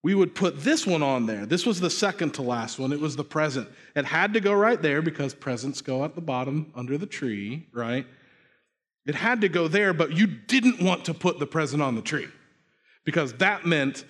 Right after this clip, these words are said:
that you lost, because you wanted to put the star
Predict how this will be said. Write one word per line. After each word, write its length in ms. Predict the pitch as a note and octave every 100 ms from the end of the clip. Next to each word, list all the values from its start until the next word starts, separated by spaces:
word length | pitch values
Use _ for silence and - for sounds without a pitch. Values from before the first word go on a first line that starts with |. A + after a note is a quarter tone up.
| _ _
that 120 | D3+ C#3
you 140 | C#3
lost, 720 | G#2+ A#2 B2 - - - - - _ _ _ _ _ - _ _ _ - - _ _ _ _ _
because 720 | C3+ C3+ D3+ C#3+ B2+ A#2 - -
you 140 | D3 E3
wanted 260 | F3+ E3+
to 80 | C#3+
put 380 | - D#3+ C3+ B2+
the 100 | B2
star 680 | - - G3+ D3+ A#2+ A2+